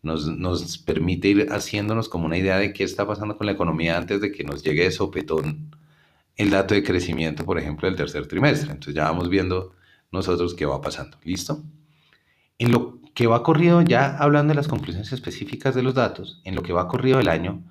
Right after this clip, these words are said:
las actividades secundarias han sido las de mayor contracción, pero una cosa que también me parece importante recordar, y hablando de las políticas que se están haciendo para el sector de construcción,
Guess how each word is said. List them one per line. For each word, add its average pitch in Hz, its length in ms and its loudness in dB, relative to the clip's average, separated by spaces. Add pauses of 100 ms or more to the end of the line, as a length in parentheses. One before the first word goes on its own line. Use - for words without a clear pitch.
(280)
las 98 160 -4
actividades 101 360 0
secundarias 104 580 0
han 101 140 -4
sido 113 500 0
las 85 100 -4
de 80 80 -4
mayor 76 280 -2
contracción, 110 720 -4 (720)
pero 104 340 4
una 95 360 -2
cosa 107 200 -2
que 107 80 -4
también 90 280 -2
me 92 40 -2
parece 92 260 -4
importante 80 560 -4
recordar, 90 640 2
y 82 180 0
hablando 71 380 -2
de 87 40 2
las 87 160 0
políticas 80 500 -4
que 76 120 -10
se 71 40 -12
están 73 220 -6
haciendo 87 260 -4
para 92 140 -2
el 87 40 -8
sector 85 240 -6
de - 80 -4
construcción, - 520 -4